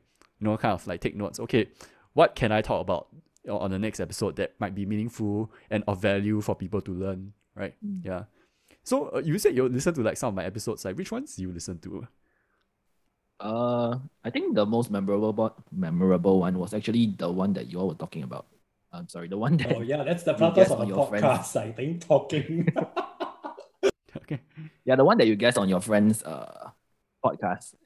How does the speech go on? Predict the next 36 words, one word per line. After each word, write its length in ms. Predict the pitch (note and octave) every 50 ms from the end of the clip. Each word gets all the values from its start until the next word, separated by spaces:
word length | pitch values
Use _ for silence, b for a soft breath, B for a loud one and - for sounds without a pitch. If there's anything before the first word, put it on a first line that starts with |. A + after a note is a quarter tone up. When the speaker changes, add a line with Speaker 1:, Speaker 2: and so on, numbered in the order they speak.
| - -
Speaker 2:
and 100 | G#2 G#2+
you 60 | G2
were 80 | F#2 F#2+
talking 240 | - G2 F#2 A#2 A2
about 320 | F#2 E2+ E2+ D2 - _ _ _ _ _ _ _ _ _ _ _
fighting 300 | - F2+ E2+ - F#2 F2+
games, 300 | - - D2 E2 F#2 - -
'cause 200 | - A#2 A2 -
somehow 680 | - G#2+ G2 G2 - G#2 G2 F#2 F#2+ G2 G2+ A2 B2+ - _ _ _ _ -
or 100 | F#2+ F#2
another 260 | F#2 F#2 F#2 F#2 G2+
I 80 | G2 F2+
could 140 | F2 - F#2+
relate. 320 | F2 F#2 F#2 G2 F#2+ - _ _ _ _ _ _ _ _ _ _ _ _ _ _ _ _ _ _ _ _ _ _ -
And 400 | F2+ F2+ F2 E2+ F2 F2 F2 - _ _ _ _ _ _ _ _ _ -
yeah, 280 | A#2+ B2 G#2+ F2 E2 - - G3+ -
I 60 | -
don't 140 | - - G#3
know 100 | A3+ E3
why 320 | G2+ F2+ G#2+ A2+ B2 A#2+
lah, 200 | A2+ G2 D#2+ C#2 -
even 200 | A#2+ A#2 C#3 D3
though 120 | C3+ B2+
I 60 | G#2+ G2+
didn't 160 | G2+ A2+ G#2+
really 160 | G2 F#2+ F#2+
play 180 | F#2 - G2+ F#2
that 160 | F2+ - -
much. 460 | E2+ F#2+ G2 - - - - - _ _ _ _ _ _ _ -
But 220 | A2+ A2 - - _ _ _ _ _ _ _ _ -
yeah, 160 | B2+ C3 G#2
that 140 | - D#3+ F3+
felt 120 | - -
a 20 | F#3 A2
bit 80 | F#2+
different. 300 | E2 F2+ F2 E2+ G2 -